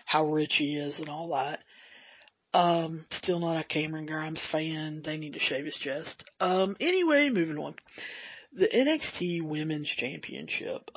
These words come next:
Um, Io Shirai, Mercedes Martinez, and Toni Storm.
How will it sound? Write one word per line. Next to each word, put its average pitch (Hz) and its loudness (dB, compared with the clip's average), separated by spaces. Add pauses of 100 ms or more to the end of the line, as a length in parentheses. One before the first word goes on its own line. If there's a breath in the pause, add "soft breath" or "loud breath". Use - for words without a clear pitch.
(120)
Um, 156 -4 (100)
Io 190 8
Shirai, 151 4 (140)
Mercedes 156 0
Martinez, 147 -4 (200)
and 156 -4 (140)
Toni 147 -8
Storm. - -12